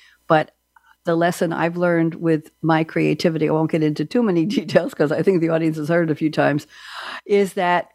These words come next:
you have to be w-, aware of picking your audience for whatever your creativity is. Never expect everyone will like what you do. Never expect everyone will congratulate you or pay you or pat you on the back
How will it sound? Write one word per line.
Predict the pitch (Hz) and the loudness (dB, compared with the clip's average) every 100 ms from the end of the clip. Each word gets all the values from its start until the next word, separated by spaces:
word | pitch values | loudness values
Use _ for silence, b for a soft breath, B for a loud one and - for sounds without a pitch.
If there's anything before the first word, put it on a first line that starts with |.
| _ | _
you | 196 | -2
have | 220 311 | 0 0
to | 294 | 0
be | 190 196 | 0 0
w-, | 175 175 | 0 -2
aware | 165 160 170 196 175 151 | -2 0 2 2 2 0
of | - 160 | -2 -6
picking | - 233 220 180 | -8 -6 -2 0
your | 160 - | 0 -2
audience | 156 170 175 143 - - - - | -4 -2 -2 -4 -10 -18 -20 -6
for | 156 | -2
whatever | 147 156 147 143 | 0 0 0 -2
your | 135 | -6
creativity | - 147 143 - 143 147 151 - | -6 -4 -4 -4 -4 -2 -4 -6
is. | - - - b b b b - | -8 -12 -20 b b b b -4
Never | 175 202 233 302 | 0 0 0 0
expect | 311 - - 208 202 - | -2 -6 -2 0 0 0
everyone | 208 233 240 208 196 196 | -2 0 -2 0 0 0
will | 196 190 | 0 0
like | 185 202 214 - | 2 0 -2 -2
what | 175 - | 0 0
you | 202 202 | 0 0
do. | 175 196 262 - - - - | 4 4 2 -4 -14 -20 -8
Never | 156 165 185 220 247 | -2 0 0 2 0
expect | 240 - - 226 226 | 0 -4 0 0 2
everyone | 208 214 233 214 214 214 | 0 0 0 0 0 2
will | 214 | 0
congratulate | 214 - 220 220 208 214 285 196 165 | 0 -2 -2 0 0 0 0 -2 0
you | 139 143 143 | 0 -2 0
or | 208 214 | 2 2
pay | 208 214 226 | 0 -2 0
you | 269 208 | 2 0
or | 151 202 214 | 0 0 -2
pat | - 233 | 0 0
you | 247 240 226 | 0 0 0
on | 226 233 | 2 0
the | |
back | 220 220 269 - | 0 0 0 -4